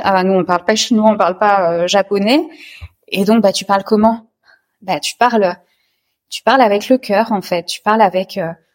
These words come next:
autre chose, avec ton regard, avec, euh, ton sourire, avec tes gestes, euh, avec ton corps, et en fait, tu, tu peux communiquer comme ça. Tu, tu, on y arrive. Et, hum,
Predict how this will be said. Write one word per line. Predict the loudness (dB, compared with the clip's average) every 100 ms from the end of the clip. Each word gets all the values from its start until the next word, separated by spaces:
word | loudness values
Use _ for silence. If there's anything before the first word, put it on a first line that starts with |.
| _ -2
autre | -2 0 0
chose, | 0 0 0 2
avec | 0 0 -2
ton | -2
regard, | 0 2 2 4 4 2
avec, | 0 0 -2 -2
euh, | -4
ton | -4 -8
sourire, | -4 -4 -2 0 2 2 2
avec | 0 -2 -2
tes | -2
gestes, | 0 2 0 -2 -12 -20 -20 -20 _ _ -6
euh, |
avec | -2 2 2 0 -2
ton | -2 -6
corps, | 0 4 4 2 0 -8 -10 _ _ _ _ _ _
et | 0 2
en | 0
fait, | -2 -2
tu, | -4 -14
tu | -12 -12
peux | -4 -4
communiquer | 0 2 2 0 -2 -4
comme | -4 -4
ça. | -4 -6 -10 _ -20
Tu, | -20
tu, | -18 -8
on | -2 2
y | 2
arrive. | 2 0 -2 -2 -10 _ -20 _ _ _ _ -4
Et, | 0 0
hum, | 0 -2 -4 -6 -8 -8